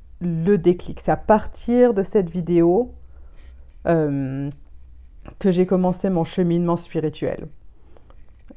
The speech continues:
Donc, dès, dès que cette question a commencé à germer dans mon esprit,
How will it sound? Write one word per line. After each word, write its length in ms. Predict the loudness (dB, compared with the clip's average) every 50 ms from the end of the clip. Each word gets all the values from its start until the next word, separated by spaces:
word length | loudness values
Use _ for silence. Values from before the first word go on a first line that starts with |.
| -20 -20 -20 -20 -12 -10
Donc, 260 | -6 -4 -2 -4 -4 -6 -14 -20 -20 -20 -20 -20 -20 -20 -20 -20 -20 -20 -20 -16 -10 -8
dès, 260 | 0 2 2 2 4
dès 200 | 4 2 2 2
que 60 | 2
cette 240 | 0 0 0 0 2
question 460 | 2 2 2 0 -2 -2 0 4 4
a 80 | 4 2
commencé 480 | 4 2 4 4 4 2 2 6 6
à 120 | 6 6 6
germer 420 | 6 4 2 4 4 2 4 4
dans 100 | 4 2
mon 160 | 2 2 2
esprit, 640 | 0 0 -2 -4 -8 -4 -2 -2 0 0 -2 -2 -4